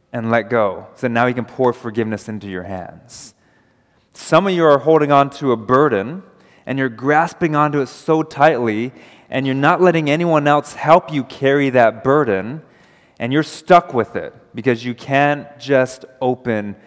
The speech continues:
your hands to people. And I don't know what it is for you, but a lot of you guys, because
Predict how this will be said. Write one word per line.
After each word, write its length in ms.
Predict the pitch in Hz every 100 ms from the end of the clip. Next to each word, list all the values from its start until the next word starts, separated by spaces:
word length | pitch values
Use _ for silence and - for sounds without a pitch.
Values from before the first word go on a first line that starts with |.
| _ -
your 160 | 107
hands 680 | 104 113 104 95 90 87 - -
to 100 | 95
people. 500 | 95 87 82 87 - _ _ _ _ _ _ _ _ _ _ _ _ _ _ _ _ _ _ -
And 140 | 113
I 80 | 139
don't 160 | 180 170
know 160 | 156
what 160 | 143 135
it 120 | 113
is 220 | 127 147
for 160 | - 104
you, 420 | 90 85 98 123 _ _ _ _ _ _ _ -
but 100 | 120
a 60 |
lot 300 | 120 123 151
of 100 | 208
you 140 | 160 117
guys, 680 | 101 90 92 139 165 - - _ _
because 640 | - 123 143 160 170 170